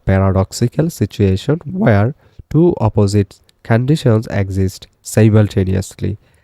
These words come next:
একটি প্যারাডক্সিক্যাল পরিস্থিতি যেখানে দুটি বিপরীত অবস্থা একই সাথে বিদ্যমান থাকে। এরপর পাঁচ নাম্বারটা হলো ফ্রাস্ট্রেশন, মানে হলো হতাশা, এটা মিলবে ই এর সাথে।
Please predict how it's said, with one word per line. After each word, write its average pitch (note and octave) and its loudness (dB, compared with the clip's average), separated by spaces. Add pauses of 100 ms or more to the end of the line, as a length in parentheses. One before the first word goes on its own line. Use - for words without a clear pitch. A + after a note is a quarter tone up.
(180)
একটি C#3 0
প্যারাডক্সিক্যাল B2 2
পরিস্থিতি G#2+ -2
যেখানে A2 0
দুটি G2 -2 (380)
বিপরীত A2+ 2 (100)
অবস্থা G#2 -2 (240)
একই G#2+ 0
সাথে - -4 (400)
বিদ্যমান G2 2
থাকে। F#2+ -8 (520)
এরপর G#2+ 0
পাঁচ G#2 -4
নাম্বারটা G#2+ -2
হলো G2+ -2
ফ্রাস্ট্রেশন, B2+ -2
মানে G#2 0
হলো G2 0
হতাশা, G#2 -2
এটা A2+ 0
মিলবে G2+ 0
ই A2 2
এর C3 4
সাথে। C3+ -2